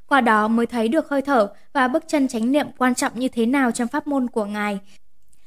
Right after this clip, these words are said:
Xin Thiền sư chia sẻ thêm về điều này. Thiền sư Thích Nhất Hạnh. Trong chúng ta, ai cũng có một chút bệnh, không bệnh nhiều thì bệnh ít. Theo dõi hơi thở, ngồi thiền, thiền hành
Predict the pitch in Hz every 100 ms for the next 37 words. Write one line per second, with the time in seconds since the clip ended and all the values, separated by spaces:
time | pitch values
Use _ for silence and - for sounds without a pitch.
0 | - - - 311 277 262 240 226 285 285
1 | 277 - - 349 349 330 240 285 294 285
2 | 226 214 214 214 214 214 208 - - -
3 | - - - 262 226 269 262 262 349 330
4 | 330 294 269 - - - - - - -
5 | - - - - - - 285 254 247 220
6 | 208 233 269 262 - - - 262 254 269
7 | 240 196 208 294 254 - 381 370 277 233
8 | - - - - 339 311 233 247 240 214
9 | - 214 208 226 - 277 349 - - -
10 | - - 254 240 262 277 269 277 226 196
11 | - - 269 254 254 269 247 226 - -
12 | - 247 247 240